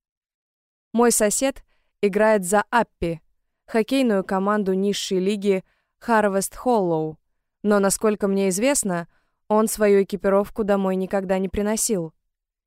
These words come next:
И уж точно я никогда не видела её в коридоре. К тому же здесь снаряжения столько, что на целую команду хватит.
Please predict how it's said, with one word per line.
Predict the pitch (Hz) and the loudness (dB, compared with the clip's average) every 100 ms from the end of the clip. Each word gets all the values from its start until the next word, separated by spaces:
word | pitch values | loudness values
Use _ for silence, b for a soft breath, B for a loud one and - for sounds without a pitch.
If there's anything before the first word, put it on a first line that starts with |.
| _ - | _ 0
И | 240 | 4
уж | 202 180 | 4 2
точно | - 214 262 - 180 170 - _ - | -4 -4 -2 -4 -6 -6 -10 _ -2
я | 220 | 2
никогда | 202 196 196 185 214 | 2 0 -2 0 0
не | 233 185 | 0 0
видела | 196 196 202 | -2 0 0
её | 190 180 175 190 | 0 0 0 0
в | 185 | 0
коридоре. | - 196 196 220 190 160 160 _ _ _ _ _ _ _ | 0 0 2 2 2 -2 -8 _ _ _ _ _ _ _
К | |
тому | - 202 196 220 | 0 2 4 2
же | 226 | 2
здесь | 202 170 190 | 0 2 0
снаряжения | - 202 196 190 202 190 185 | 2 0 0 0 -2 0 -2
столько, | 180 - 233 226 190 180 _ _ _ | -2 -2 -2 0 -2 -4 _ _ _
что | - - 214 | -8 0 2
на | 202 | 2
целую | 190 220 208 208 | 0 0 2 0
команду | 214 247 240 185 175 185 | 0 0 0 0 0 -4
хватит. | - 180 170 175 - | 0 -2 -2 -8 -12